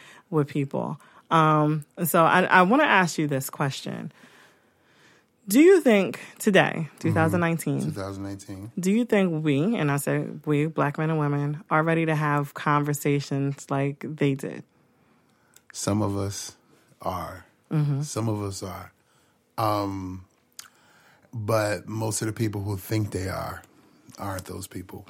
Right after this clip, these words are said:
Speaker 1: Okay.
Speaker 2: Uh, it's like, all right, so just in that, in that, in that, um, you were saying, like, you saw her pain, you felt it, you just didn't know where it came from.
Speaker 1: Mm-hmm.
Speaker 2: Um, all she, when he was, when he started speaking love, she didn't know what to do with that.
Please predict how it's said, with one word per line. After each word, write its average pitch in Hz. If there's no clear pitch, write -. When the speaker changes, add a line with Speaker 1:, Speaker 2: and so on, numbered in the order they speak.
Speaker 1:
Okay. 147
Speaker 2:
Uh, 104
it's 104
like, 143
all 139
right, 117
so 117
just 147
in 156
that, 139
in 123
that, 117
in 113
that, 110
um, 101
you 110
were 107
saying, 101
like, 98
you 104
saw 104
her 98
pain, 101
you 95
felt 98
it, 95
you 98
just 95
didn't 95
know 98
where 95
it 95
came 101
from. -
Speaker 1:
Mm-hmm. 160
Speaker 2:
Um, 104
all 123
she, 135
when 110
he 120
was, 120
when 110
he 120
started 113
speaking 104
love, 113
she -
didn't 113
know 110
what 107
to 104
do 110
with 104
that. 95